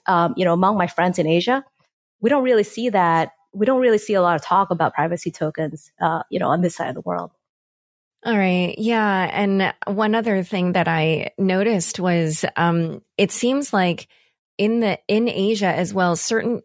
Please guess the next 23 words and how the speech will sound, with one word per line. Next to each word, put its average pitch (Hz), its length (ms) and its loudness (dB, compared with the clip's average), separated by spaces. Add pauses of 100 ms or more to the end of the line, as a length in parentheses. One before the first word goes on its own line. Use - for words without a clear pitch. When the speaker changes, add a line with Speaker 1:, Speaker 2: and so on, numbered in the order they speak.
Speaker 2:
things 180 380 0
just 202 260 -2
around 170 300 2
the 165 100 0
general 160 540 0
culture 160 640 0 (100)
in 165 180 2
tech 175 300 -2
and 165 100 0
investing 170 560 0
are 165 160 2
different. 165 580 -2 (320)
Like 180 160 -2
you 180 140 2
cited, 165 640 -2 (140)
um, 160 360 0
how 180 240 -2
Wi-Fi 165 880 -2 (480)
penetration 175 560 0
there 165 180 2
is 151 300 -2 (180)
extremely 180 540 0
high. 160 680 0